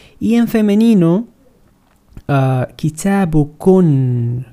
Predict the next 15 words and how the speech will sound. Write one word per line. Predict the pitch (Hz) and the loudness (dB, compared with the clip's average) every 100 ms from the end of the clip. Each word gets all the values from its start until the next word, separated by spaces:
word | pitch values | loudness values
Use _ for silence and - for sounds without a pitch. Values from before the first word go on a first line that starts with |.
| - | -20
kitabukun, | 139 - 156 143 135 - 175 180 143 | -16 -6 -4 -2 -4 -2 -2 0 -2
con | 127 127 | -4 -4
ese | 135 156 190 | -4 -4 -6
sonido | - 139 139 170 165 | -4 -4 -2 -2 -2
de | 143 147 | 0 0
la | 156 165 170 - - | 2 0 -2 -10 -8
N | 196 214 160 123 113 117 _ | -2 0 0 -2 -4 -12 _
en | 135 | -12
este | 123 - 123 | -10 -10 -16
caso. | - 98 - - - - - _ _ _ _ _ _ _ _ - - - - - - | -14 -14 -14 -18 -20 -20 -20 _ _ _ _ _ _ _ _ -20 -20 -20 -20 -20 -14
Y | 156 143 - | -6 -6 -4
hoy | 185 220 233 | -4 -2 -2
vamos | 202 220 | -2 -4
a | 240 | -4
aprender | 226 208 185 175 175 233 - | -4 -2 -2 -2 -4 -6 -8